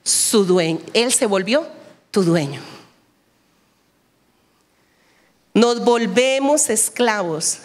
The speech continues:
de lo que decidimos obedecer.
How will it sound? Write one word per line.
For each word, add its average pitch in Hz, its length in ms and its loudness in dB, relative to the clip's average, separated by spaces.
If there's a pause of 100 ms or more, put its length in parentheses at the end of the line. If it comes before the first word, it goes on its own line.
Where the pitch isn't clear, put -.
(120)
de 196 200 0
lo 185 180 0
que 180 160 -2
decidimos 196 1000 0 (480)
obedecer. 170 1200 -2